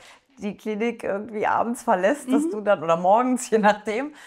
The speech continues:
Speaker 2: Mhm.
Speaker 1: dass du dann sagst, "So, jetzt bin ich irgendwie für mich." Wie hast du das, oder was hast du für dich da gefunden?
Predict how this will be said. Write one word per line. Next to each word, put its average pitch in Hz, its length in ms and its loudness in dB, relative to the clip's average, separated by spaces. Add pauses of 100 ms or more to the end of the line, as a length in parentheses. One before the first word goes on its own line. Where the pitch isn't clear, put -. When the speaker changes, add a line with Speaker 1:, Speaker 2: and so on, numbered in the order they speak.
(120)
Speaker 2:
Mhm. 226 140 -6
Speaker 1:
dass 277 160 -6
du 185 100 -16
dann 170 240 -8
sagst, 160 340 -4
"So, 113 80 -8
jetzt - 300 -8
bin - 140 -16
ich - 100 -16
irgendwie 196 220 -12
für 214 160 -10
mich." 190 320 -10
Wie 170 140 -12
hast 170 200 -20
du 151 80 -14
das, - 280 -10
oder 156 160 -8
was 175 180 -6
hast - 160 -18
du - 40 -20
für - 120 -16
dich - 180 -16
da - 100 -6
gefunden? - 500 -14